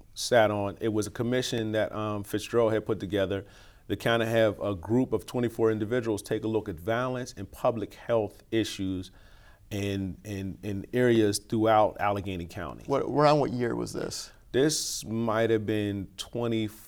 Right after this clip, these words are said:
Speaker 1: uh, fourteen.
Speaker 2: So around twenty fourteen, you have County Executive Rich Fitzgerald,
Speaker 1: Yes.
Speaker 2: um,
Speaker 1: Puts a
Speaker 2: puts a
Speaker 1: commission.
Speaker 2: commission together.
Speaker 1: A twenty-four
Speaker 2: Doctor Karen
Speaker 1: individuals.
Speaker 2: Hacker is the current director of the health department,
Speaker 1: Right.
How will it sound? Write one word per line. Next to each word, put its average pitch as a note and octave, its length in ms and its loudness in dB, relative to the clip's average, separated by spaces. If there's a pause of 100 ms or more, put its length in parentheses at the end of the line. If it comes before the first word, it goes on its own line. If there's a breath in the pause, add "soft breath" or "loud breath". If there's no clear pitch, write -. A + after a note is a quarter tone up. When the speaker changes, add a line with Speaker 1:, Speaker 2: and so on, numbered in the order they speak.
(340)
Speaker 1:
uh, G2 380 -2
fourteen. - 800 -4 (100)
Speaker 2:
So C3+ 120 -4
around C3 160 6
twenty D#3 240 2
fourteen, C#3+ 420 0
you B2+ 80 0
have A#2+ 100 2
County C3+ 260 0
Executive B2+ 460 -2
Rich A#2+ 220 -2
Fitzgerald, A2+ 500 -2
Speaker 1:
Yes. A#2 300 -4 (140)
Speaker 2:
um, A2+ 320 2
Speaker 1:
Puts - 0 -
a - 0 -
Speaker 2:
puts A#2 160 4
a - 20 -6
Speaker 1:
commission. A#2+ 440 0
Speaker 2:
commission B2+ 280 -2
together. A#2 420 0
Speaker 1:
A G2+ 80 -8
twenty-four - 180 -2
Speaker 2:
Doctor A#2+ 280 6
Karen B2 200 2
Speaker 1:
individuals. B2+ 60 2
Speaker 2:
Hacker B2 520 2 (340 soft breath)
is A#2 260 0
the A#2 80 -2
current B2 260 0
director A#2 460 2
of A2 240 0
the A#2+ 60 -4
health C#3+ 160 4
department, B2+ 420 4
Speaker 1:
Right. F#2 200 4